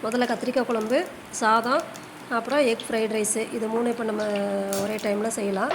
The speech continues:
சாதம் மட்டும் வச்சுட்டு இப்ப ரெண்டு இது டிஷ் எப்படி செய்யறதுன்னு பார்க்கலாம்.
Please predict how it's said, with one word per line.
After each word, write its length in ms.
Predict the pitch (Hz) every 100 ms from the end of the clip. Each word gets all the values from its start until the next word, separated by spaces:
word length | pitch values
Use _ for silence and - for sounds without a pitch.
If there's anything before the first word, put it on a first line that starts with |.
| - - - - - -
சாதம் 320 | - 233 233
மட்டும் 260 | 226 208 262
வச்சுட்டு 160 | - 302
இப்ப 200 | 302 226
ரெண்டு 260 | 214 208
இது 180 | 214 220
டிஷ் 340 | 202 208 233
எப்படி 220 | 214 202 202
செய்யறதுன்னு 280 | 214 208
பார்க்கலாம். 360 | 202 190 196 247